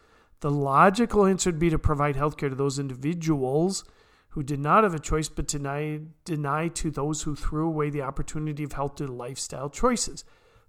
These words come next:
But then, who decides this differentiation? Between those of who fate looked askance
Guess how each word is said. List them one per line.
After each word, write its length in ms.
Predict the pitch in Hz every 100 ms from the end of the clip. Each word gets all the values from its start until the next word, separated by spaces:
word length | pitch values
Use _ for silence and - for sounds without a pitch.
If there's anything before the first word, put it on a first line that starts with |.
| -
But 200 | 151 -
then, 300 | 185 151 123 _ _ -
who 340 | - 208 202
decides 720 | 220 202 - 151 151 170 -
this 240 | - 175 -
differentiation? 960 | 160 - 151 143 - 220 254 - 143 - _ _ _ _ _ -
Between 380 | 160 - 175 160
those 260 | 156 170
of 140 | 160 147
who 120 | 160
fate 340 | 151 156 170
looked 280 | 160 147 -
askance 800 | 151 - - 135 147 139 - -